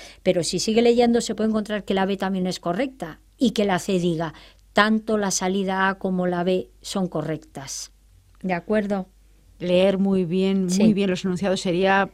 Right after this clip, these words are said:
Speaker 2: pues, el primer consejo, y además un consejo fundamental y que no siempre se sigue.
Speaker 1: Sí, el alumno de acceso cuando se examina, eh, tiene una carga emocional muy fuerte que le hace estar nervioso y, por lo tanto, restarle capacidades.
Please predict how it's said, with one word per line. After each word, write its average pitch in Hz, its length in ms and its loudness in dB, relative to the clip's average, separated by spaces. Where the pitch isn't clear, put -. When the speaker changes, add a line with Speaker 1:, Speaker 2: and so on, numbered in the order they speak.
Speaker 2:
pues, - 180 -6
el 160 60 -4
primer 160 320 0
consejo, 208 420 0
y 233 60 2
además 220 200 2
un 285 120 -2
consejo 240 480 2
fundamental 202 640 2
y - 20 -4
que 208 100 2
no 226 80 6
siempre 220 240 0
se 202 120 -2
sigue. 139 240 -2
Speaker 1:
Sí, 196 400 2
el 180 180 2
alumno 233 480 2
de 233 220 2
acceso 214 420 -2
cuando 185 300 -2
se - 120 -4
examina, 196 1000 -2
eh, 175 320 -2
tiene 190 240 0
una 185 640 0
carga 180 760 -2
emocional 196 720 -2
muy 190 180 0
fuerte 170 560 -2
que 190 160 2
le 180 300 4
hace 175 500 0
estar 170 500 -2
nervioso 190 680 2
y, 233 140 -2
por 180 140 0
lo 160 80 0
tanto, 180 300 -4
restarle 175 680 -2
capacidades. 170 760 -4